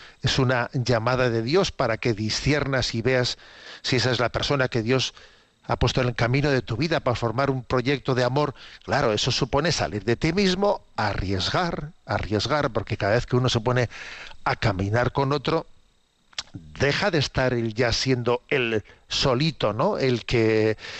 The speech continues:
el que piensa en la vida como si estuviese él solo en ella. ¿Mm? Que la verdad es que incluso cuando uno tiene, todavía no ha iniciado un noviazgo, no debiera de haber caído en ese riesgo, ¿no?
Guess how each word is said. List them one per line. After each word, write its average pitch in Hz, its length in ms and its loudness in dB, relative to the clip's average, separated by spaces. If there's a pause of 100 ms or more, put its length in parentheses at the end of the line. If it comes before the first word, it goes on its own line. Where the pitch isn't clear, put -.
(220)
el 127 220 2
que 127 240 2
piensa 113 920 0 (420)
en 127 200 4
la 117 120 4
vida 139 280 2
como 131 220 -2
si - 120 -2
estuviese 127 420 0
él 117 80 2
solo 110 340 2
en 127 120 0
ella. 160 320 0 (440)
¿Mm? 135 120 -4 (1900)
Que 107 100 0
la 95 120 2
verdad 95 200 2
es - 80 0
que 135 200 -2 (680)
incluso 123 640 2
cuando 113 320 0
uno 120 380 0 (300)
tiene, 117 560 2 (300)
todavía 117 420 2
no 113 120 0
ha 120 60 4
iniciado 120 500 0
un 123 80 -2
noviazgo, 127 600 0
no 143 260 0
debiera 151 640 0
de 113 120 2
haber 107 300 0
caído 117 400 0
en 104 80 0
ese 113 260 0
riesgo, 110 440 0
¿no? 143 180 0